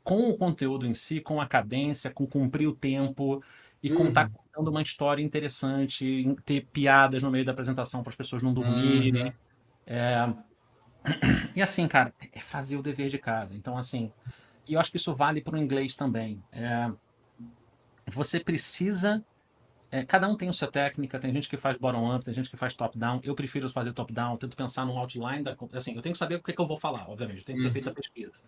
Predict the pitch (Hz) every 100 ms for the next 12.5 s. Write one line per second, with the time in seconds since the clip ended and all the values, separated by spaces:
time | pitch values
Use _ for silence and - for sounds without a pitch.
0 | - - - 123 - 156 156 151 - 127
1 | 139 170 190 160 139 139 139 131 135 135
2 | 131 127 139 139 139 127 120 120 120 113
3 | 110 120 135 135 139 139 143 143 135 143
4 | 131 131 127 120 104 - - - 113 127
5 | 127 _ _ - - _ 131 139 160 233
6 | 127 131 131 147 135 131 139 156 123 113
7 | 95 - - _ _ _ _ _ - -
8 | 143 156 170 - 165 - 143 113 - _
9 | _ _ - - _ - 160 170 180 -
10 | 165 - 190 214 - 175 - 127 160 165
11 | 143 156 131 120 107 - 139 135 170 196
12 | - 156 151 139 117